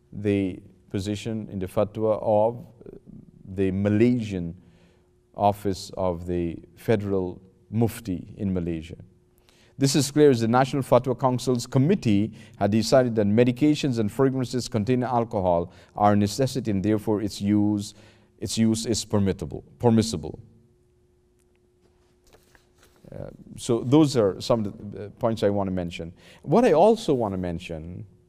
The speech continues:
and this is my personal preference also, what I usually do is to, for you to wash your hands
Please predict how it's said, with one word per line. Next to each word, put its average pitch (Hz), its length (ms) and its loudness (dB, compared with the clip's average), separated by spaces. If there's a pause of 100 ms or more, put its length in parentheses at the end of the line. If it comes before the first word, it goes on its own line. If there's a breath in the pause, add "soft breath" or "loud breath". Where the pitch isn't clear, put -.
(1040)
and 107 580 0 (100)
this 123 540 -2
is 95 280 -2 (340)
my 123 340 2
personal 113 460 -2
preference 98 540 -2
also, 98 340 -4
what 101 240 0
I 107 140 0
usually 98 460 -2
do 82 380 -6 (420 soft breath)
is 107 480 4 (400 soft breath)
to, 113 380 4 (1300)
for 143 120 2
you 160 60 2
to 143 120 2
wash 160 400 2
your 127 100 0
hands 110 580 -2